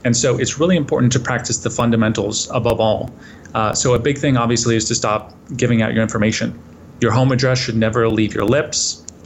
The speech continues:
or ever be connected to your name. Uh, I'm not being extreme about this, Richard. You know, use P O boxes, digital delivery, Uber around the corner instead of to and from your house, et cetera.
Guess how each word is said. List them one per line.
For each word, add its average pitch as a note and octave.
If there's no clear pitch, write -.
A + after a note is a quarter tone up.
or C3
ever C3
be B2
connected -
to -
your G#2
name. A#2
Uh, G#2+
I'm A2+
not B2+
being A#2+
extreme A2+
about A2
this, -
Richard. A2+
You A#2+
know, G#2
use G#2+
P -
O A#2
boxes, A2+
digital A#2+
delivery, A2+
Uber B2+
around A#2+
the A2+
corner C3
instead A#2+
of A#2
to B2
and A2+
from A2+
your A2
house, A2+
et A#2
cetera. A#2